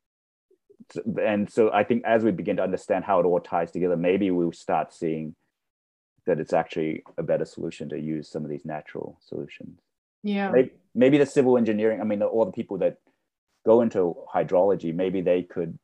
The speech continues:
Speaker 1: yeah, I, I think, you know, in some of the hydrology and civil engineering, it's a lot focused on, I guess, what they call gray infrastructure. Maybe they could learn how the green infrastructure, the nature-based solutions can work too, would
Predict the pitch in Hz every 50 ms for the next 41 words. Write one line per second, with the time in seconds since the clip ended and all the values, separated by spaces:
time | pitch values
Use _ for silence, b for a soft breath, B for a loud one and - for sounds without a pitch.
0 | _ _ _ - 104 107 90 64 76 92 - - 104 107 101 - 135 120 120 -
1 | - - 110 98 95 95 95 - - 131 120 120 110 104 101 95 90 87 82 95
2 | 87 85 80 92 87 87 90 82 87 82 82 - 95 82 87 87 87 90 87 87
3 | 85 - 98 98 101 98 - - - _ _ _ _ _ _ _ - 95 87 -
4 | 92 - - 85 80 80 82 - - 80 82 80 - - 82 85 85 - 82 82
5 | 76 - 95 95 101 92 87 - - - - - - - - 87 95 101 98 104
6 | 101 87 87 - 82 78 82 90 87 85 82 - 87 85 82 80 78 76 76 -
7 | _ _ _ _ _ _ _ _ _ _ _ - 92 92 92 87 80 78 - 80
8 | 71 - - 78 73 - - 80 76 76 78 80 82 - - 73 71 73 71 73
9 | - _ _ 82 80 73 - - - - - _ - - - 80 - - - _
10 | _ 80 78 76 - _ _ _ _ - -